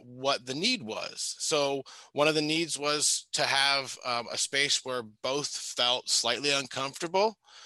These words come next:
but could identify safety. So we picked a library 'cause we didn't want them going to each other's schools. It was a, it was an issue that Amelia and I negotiated and thought about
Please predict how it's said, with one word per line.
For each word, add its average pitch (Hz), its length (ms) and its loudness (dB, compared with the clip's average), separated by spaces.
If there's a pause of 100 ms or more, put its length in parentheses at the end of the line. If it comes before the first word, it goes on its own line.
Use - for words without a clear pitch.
(260)
but 139 380 4 (920)
could 131 680 0 (380)
identify 127 840 4
safety. - 580 0 (460)
So - 140 -6
we 120 140 -6
picked 170 160 0
a 165 40 0
library 156 640 0 (800)
'cause 127 140 -4
we 139 60 -2
didn't 151 200 0
want 147 140 2
them 147 100 -4
going 147 240 0
to 143 120 -4
each 147 160 0
other's 143 200 0
schools. 135 460 -2
It 117 80 -8
was 123 160 -2
a, 120 140 -6
it 127 100 -10
was 123 140 -4
an 120 120 -6
issue 151 380 0
that 131 140 -2
Amelia 139 340 2
and 131 80 2
I 135 100 4
negotiated 123 760 -2
and 110 120 -4
thought 135 280 0
about 110 340 0